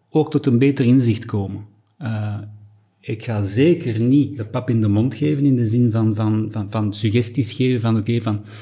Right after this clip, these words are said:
was de verandering moeilijk? Want dan ga je eigenlijk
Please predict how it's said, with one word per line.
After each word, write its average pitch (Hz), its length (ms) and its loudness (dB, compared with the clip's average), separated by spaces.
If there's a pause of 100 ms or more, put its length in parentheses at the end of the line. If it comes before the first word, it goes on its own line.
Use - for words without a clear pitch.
(200)
was 113 180 0
de 110 120 2
verandering 113 520 4
moeilijk? 117 320 0
Want - 160 -2
dan 143 140 2
ga 151 100 -2
je 147 140 2
eigenlijk 151 600 -2